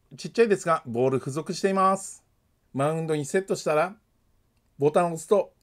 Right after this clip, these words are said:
球が出ます。ちょっと思いっきり横行っちゃいました。で、付属でピンセットもついてきます。で、ボタンの横にスライドがあって、引くとマウンドが下がります。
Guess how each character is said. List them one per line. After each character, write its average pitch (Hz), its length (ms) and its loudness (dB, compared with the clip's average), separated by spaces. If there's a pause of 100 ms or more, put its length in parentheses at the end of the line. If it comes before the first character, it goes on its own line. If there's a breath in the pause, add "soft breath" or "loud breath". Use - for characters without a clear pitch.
球 143 80 -6
が 175 220 0
出 175 80 2
ま 180 260 0
す。 - 240 -14 (680)
ち - 100 -4
ょ 175 40 0
っ 170 140 -6
と 160 120 2
思 156 100 0
い 165 60 -4
っ - 20 -12
き 190 80 -8
り 170 80 -2
横 170 240 0
行 175 40 -4
っ 175 40 -12
ち 202 80 -2
ゃ 190 40 2
い - 20 -2
ま 190 100 -2
し - 80 -8
た。 196 240 2 (800)
で、 180 160 2
付 170 100 -10
属 190 160 2
で 196 240 -2
ピ 208 120 -2
ン 202 60 2
セ 233 120 0
ッ 226 40 -2
ト 220 100 2
も 151 100 0
つ 196 100 -2
い 196 60 0
て 185 80 -4
き 170 80 -4
ま 175 320 0
す。 - 340 -18 (680)
で、 160 200 0
ボ 156 100 0
タ 202 140 2
ン 208 40 0
の 220 60 0
横 220 240 0
に 202 80 0
ス - 140 -2
ラ 208 80 6
イ 202 60 4
ド 220 60 2
が 220 60 0
あ 208 40 0
っ 208 60 -14
て、 185 300 -4
引 - 200 -20
く - 80 -20
と 190 300 -2 (380)
マ 143 160 0
ウ 175 100 -2
ン 185 60 0
ド 180 100 2
が 165 140 2
下 151 160 -6
が 170 100 4
り 196 60 -2
ま 202 140 2
す。 - 320 -18